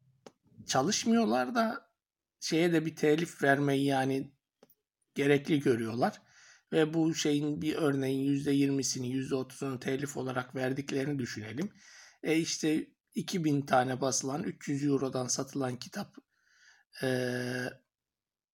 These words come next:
işte altı yüz bin euro mu yapıyor? Altı yüz bin euroluk bir şey olacak. Bunun dörtte beşte biri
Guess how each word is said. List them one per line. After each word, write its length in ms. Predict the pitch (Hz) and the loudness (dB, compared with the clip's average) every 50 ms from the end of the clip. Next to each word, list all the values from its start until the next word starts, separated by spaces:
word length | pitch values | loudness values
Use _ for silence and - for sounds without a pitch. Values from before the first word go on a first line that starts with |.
| _ _ _ _ _ _ _ _ _ _ _ _ _ _ _ _ _ _ _ _ _ _ | _ _ _ _ _ _ _ _ _ _ _ _ _ _ _ _ _ _ _ _ _ _
işte 240 | - - - - | -12 -10 -6 -6
altı 440 | - - - 151 143 139 139 - - | -4 -2 2 2 2 2 0 -2 0
yüz 260 | 156 147 139 135 131 | 2 2 2 0 0
bin 280 | 139 131 127 123 127 135 | -2 -2 -2 -2 -2 0
euro 280 | 139 127 131 131 123 120 | 0 0 2 0 0 0
mu 120 | 120 123 | -2 -2
yapıyor? 400 | 113 107 - - - - 101 - - - _ _ _ _ _ _ _ _ _ _ _ _ _ _ _ _ _ _ _ _ _ _ _ _ _ _ _ _ _ _ _ _ _ _ _ _ _ _ _ _ _ _ _ _ _ _ | -4 -6 -10 -10 -10 -10 -10 -10 -14 -20 _ _ _ _ _ _ _ _ _ _ _ _ _ _ _ _ _ _ _ _ _ _ _ _ _ _ _ _ _ _ _ _ _ _ _ _ _ _ _ _ _ _ _ _ _ _
Altı 340 | - 139 135 131 131 - 156 | -4 -2 -2 -2 -2 -2 0
yüz 180 | 151 143 139 135 | 0 0 0 0
bin 180 | 135 131 127 | -2 -2 0
euroluk 480 | 131 131 131 131 131 127 123 123 - - | 0 0 0 0 0 -2 -4 -6 -6 -6
bir 60 | 139 | -4
şey 180 | - - 165 156 | -2 -2 -2 -2
olacak. 580 | 143 123 117 113 117 - 156 165 165 - - | -2 -2 -4 -6 -4 0 -2 -2 -2 -4 -10
Bunun 300 | - 151 151 147 139 135 | -6 -6 -4 -4 -4 -2
dörtte 420 | 143 151 156 - - - 170 147 135 | -2 -2 -2 -2 -4 0 2 2 4
beşte 380 | 135 139 - - 165 151 143 | 2 0 -2 -6 -6 -2 0
biri 400 | 143 139 139 143 139 139 - - | 2 2 2 2 0 0 -2 -8